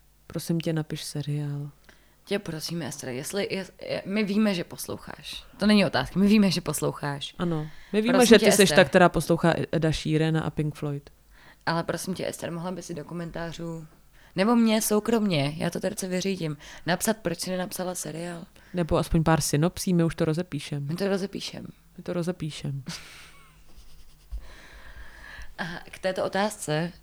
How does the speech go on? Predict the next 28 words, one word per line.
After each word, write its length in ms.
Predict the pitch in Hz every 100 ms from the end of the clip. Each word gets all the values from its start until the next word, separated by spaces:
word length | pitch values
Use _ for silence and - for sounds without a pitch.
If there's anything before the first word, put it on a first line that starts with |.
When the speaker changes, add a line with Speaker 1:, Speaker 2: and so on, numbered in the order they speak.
| -
Speaker 2:
a, 360 | - 165 156 160
se 160 | -
vrátíme 440 | 170 156 160 156 151 180 170 _ _ _
v 100 | - -
epizodě 440 | 139 - 147 156
dvě, 320 | 160 143 143 - -
O 60 | -
čem 180 | - 160
je 60 |
komedie. 540 | 165 165 143 131 151 160 - 247
Speaker 1:
V 60 | -
epizodě 460 | 202 226 220 196 175
dvě, 240 | 151 175
O 60 | 175
Speaker 2:
Čemu 120 | 226
Speaker 1:
čem 60 | 202
Speaker 2:
se 60 | 214
Speaker 1:
je 60 |
Speaker 2:
tady 140 | 226 -
Speaker 1:
komedie, 440 | 170 196 190 185 185
Speaker 2:
směješ? 140 | - 262 294 -
<laughs> 60 | -
Speaker 1:
komediální 880 | 180 202 196 208 208 202 196 151 135
principy, 1000 | - 151 165 - 202 190 190 190 185 185 - - - _ -
lomeno 600 | 170 175 180 170 151 139 -
Češi, 480 | - 190 - 202 196
lomeno 520 | 185 180 165 143 131 156
Angličani, 880 | 151 160 185 165 190 180 175 170